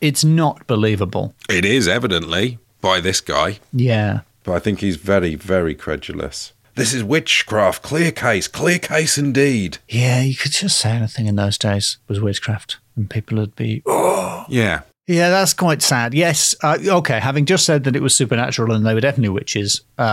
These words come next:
Speaker 1: I'm gonna have to give this a high score because they were definitely not witches because there's no such thing as witchcraft.
Speaker 2: Mm.
Speaker 1: And if the, if indeed they were executed,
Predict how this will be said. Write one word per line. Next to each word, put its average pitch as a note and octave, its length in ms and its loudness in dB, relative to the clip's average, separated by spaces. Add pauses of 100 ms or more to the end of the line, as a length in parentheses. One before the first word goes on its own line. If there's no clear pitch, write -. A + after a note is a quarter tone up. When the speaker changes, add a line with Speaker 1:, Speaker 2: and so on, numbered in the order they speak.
Speaker 1:
I'm A2+ 100 2
gonna B2 120 2
have A2+ 260 -2
to A2 260 0
give A2 160 -2
this B2+ 120 0
a A2 80 2
high A#2 180 2
score G2+ 300 0
because G#2 520 -2
they A2+ 160 -2
were G#2 180 -2
definitely A2 380 -2
not A2+ 260 2
witches A2 400 -2
because G2+ 300 2
there's G#2+ 140 2
no G#2 180 4
such - 220 0
thing G2+ 120 2
as G2 120 -2
witchcraft. G#2 500 -2
Speaker 2:
Mm. G2+ 380 2 (260)
Speaker 1:
And G#2+ 240 0
if D#3+ 260 0
the, D3 240 -2
if G#3 220 2
indeed D#3+ 380 2
they C#3 120 2
were C3+ 320 2
executed, G#2 720 -2